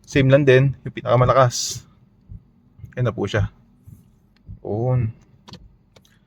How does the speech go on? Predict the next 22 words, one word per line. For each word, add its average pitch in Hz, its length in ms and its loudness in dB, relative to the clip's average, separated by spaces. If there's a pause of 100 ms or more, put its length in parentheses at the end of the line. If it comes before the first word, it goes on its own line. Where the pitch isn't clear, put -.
(280)
Tsaka 151 180 4
yung 180 140 4
ginawa 190 240 8
po 180 100 0
kanina, 190 300 4
yung, 165 340 2
di, 165 220 0
syempre, 175 280 6
di 156 120 2
ba, 151 240 2 (480)
<clears throat> - 420 2
pag - 140 4
medyo 160 180 6
malayo 147 240 8
biyahe 156 300 6
mo, 165 320 6 (580)
eh, - 80 -6
dumudumi 147 400 2
po 143 140 -2
yung 135 100 0
windshield, 139 320 2
no? 143 140 2